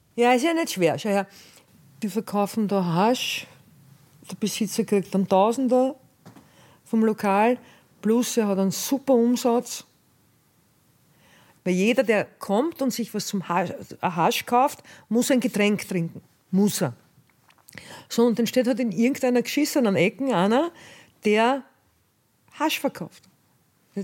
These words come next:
That's it. Einer steht aber vor der Tür und schaut, ob die Polizei kommt.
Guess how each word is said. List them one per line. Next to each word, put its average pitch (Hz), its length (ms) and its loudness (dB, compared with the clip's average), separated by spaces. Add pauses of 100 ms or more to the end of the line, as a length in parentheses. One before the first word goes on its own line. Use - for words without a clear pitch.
(100)
That's - 260 0
it. 285 320 -2 (600)
Einer 208 260 0
steht 254 220 0
aber 233 180 2
vor 247 140 0
der 214 140 -4
Tür 285 340 0 (1400)
und 214 80 -6
schaut, 220 300 0
ob - 220 -20
die - 60 -8
Polizei 269 440 0
kommt. - 360 -8